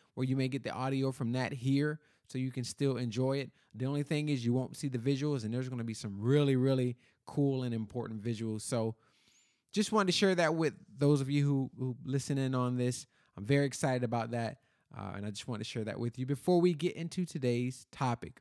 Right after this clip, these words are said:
all right? If you read the title of today's podcast and you saw, we're talking about, you know, why working a job <laughs> or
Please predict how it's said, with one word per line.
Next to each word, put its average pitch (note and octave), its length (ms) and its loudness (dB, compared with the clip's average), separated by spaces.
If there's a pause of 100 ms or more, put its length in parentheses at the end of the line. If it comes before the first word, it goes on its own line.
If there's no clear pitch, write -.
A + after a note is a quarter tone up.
(120)
all G#2+ 80 -4
right? C#3 280 2 (1400)
If D3 180 0
you E3 140 8
read F#3 300 8
the D3+ 100 4
title F3+ 400 6
of C#3+ 80 2
today's C#3 320 2
podcast C#3 640 2
and B2+ 140 0
you B2+ 80 2
saw, C3 460 2 (520)
we're - 100 -10
talking E3 340 4
about, D#3 400 4 (420)
you A#2+ 80 -10
know, - 180 -8 (360)
why E3 580 8 (560)
working D#3 380 4
a C#3+ 100 2
job D3 540 4 (340)
<laughs> - 340 -10
or A2+ 380 -2